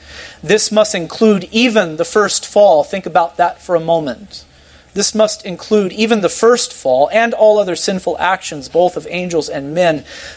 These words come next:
But the sinfulness itself proceeds from where? Does it proceed from God? Our confession is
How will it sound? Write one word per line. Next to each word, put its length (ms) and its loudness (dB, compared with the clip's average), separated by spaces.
But 160 0
the 80 -2
sinfulness 720 2
itself 560 2
proceeds 580 0
from 280 0
where? 320 6
Does 120 -4
it 140 -6
proceed 380 -2
from 180 0
God? 320 -2
Our 120 -2
confession 720 -2
is 360 -8